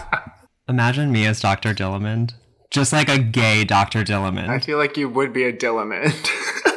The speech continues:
Speaker 2: Like, no acting at all. Like, it's literally just me up there saying the lines.
Speaker 1: If we were to actually go into Wicked proper, I think you would be Dillamond and I would be a wizard. Like, that would be our lot in life.
Speaker 2: Yeah,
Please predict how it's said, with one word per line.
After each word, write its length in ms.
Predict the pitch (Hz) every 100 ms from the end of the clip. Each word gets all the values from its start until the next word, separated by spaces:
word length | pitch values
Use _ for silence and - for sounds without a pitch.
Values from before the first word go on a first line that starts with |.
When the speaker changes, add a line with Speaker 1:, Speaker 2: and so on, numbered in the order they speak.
| -
Speaker 2:
Like, 200 | 123 117
no 340 | 135 131 131
acting 400 | - 120 127 120
at 100 | 110
all. 120 | 101 -
Like, 160 | 113
it's 180 | 120 -
literally 380 | 117 117 120 120
just 220 | 120 104
me 200 | 107 101
up 200 | 98 -
there 160 | 98 98
saying 360 | - 92 95
the 60 | 98
lines. 280 | - - 156
Speaker 1:
If 60 |
we 180 | 139 180
were 100 | 349
to 220 | 392 -
actually 480 | 151 147 - 165 151
go 360 | 139 - 139 135
into 300 | 139 127 139
Wicked 320 | 120 113 -
proper, 640 | - 113 - 135 147 151
I 140 | 135 131
think 200 | 143 127
you 60 |
would 120 | 123 120
be 100 | 120
Dillamond 440 | 117 117 117 113
and 80 | 113
I 120 | 110
would 120 | 113
be 120 | 107
a 60 | 110
wizard. 500 | 101 101 - 55 64 113
Like, 260 | 120 -
that 180 | - 107
would 140 | 92 110
be 140 | 107
our 160 | 98 87
lot 220 | 76 60
in 120 | 76 73
life. 420 | 58 101 - - _ - - - _
Speaker 2:
Yeah, 380 | - 131 107 98